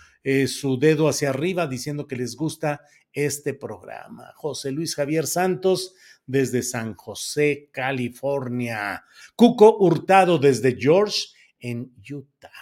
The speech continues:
Oh, muy bien, muy bien. Manuel Rojas desde Monterrey. Manuel Rojas, bueno, em,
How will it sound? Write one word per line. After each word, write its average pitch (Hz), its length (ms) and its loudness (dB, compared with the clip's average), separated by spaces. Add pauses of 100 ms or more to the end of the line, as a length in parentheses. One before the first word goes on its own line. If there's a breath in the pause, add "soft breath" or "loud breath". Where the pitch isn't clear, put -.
(360)
Oh, - 180 -20 (320)
muy 127 340 -20
bien, 127 400 -16
muy 147 180 -16
bien. - 260 -10
Manuel 151 380 -6
Rojas 151 720 -4 (320 loud breath)
desde 113 280 -8
Monterrey. 104 1200 -6
Manuel 110 400 -12
Rojas, 95 600 -16
bueno, - 500 -12 (600 soft breath)
em, 113 1040 -4